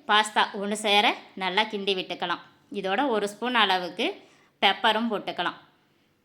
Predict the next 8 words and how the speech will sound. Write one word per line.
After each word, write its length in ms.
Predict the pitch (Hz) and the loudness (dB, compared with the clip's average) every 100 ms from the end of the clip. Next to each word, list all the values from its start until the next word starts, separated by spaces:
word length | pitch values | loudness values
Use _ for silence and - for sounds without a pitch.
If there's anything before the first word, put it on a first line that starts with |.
| _ _ _ _ _ _ _ _ _ _ _ _ _ _ - | _ _ _ _ _ _ _ _ _ _ _ _ _ _ -2
பெப்பரும் 380 | 240 226 277 302 | 0 2 2 2
போட்டு 180 | 233 214 226 | 0 0 2
நல்லா 240 | 196 233 247 | 2 2 2
கிண்டி 220 | 220 208 208 | 0 0 0
விட்டுருவோம். 400 | 190 190 180 147 208 | 0 -4 -8 -8 -10
ஒண்ணோட 260 | 190 247 262 208 | -2 0 2 2
ஒண்ணு 200 | 190 208 240 196 | 0 -2 -4 -6
நல்லா 260 | 185 214 | -6 -2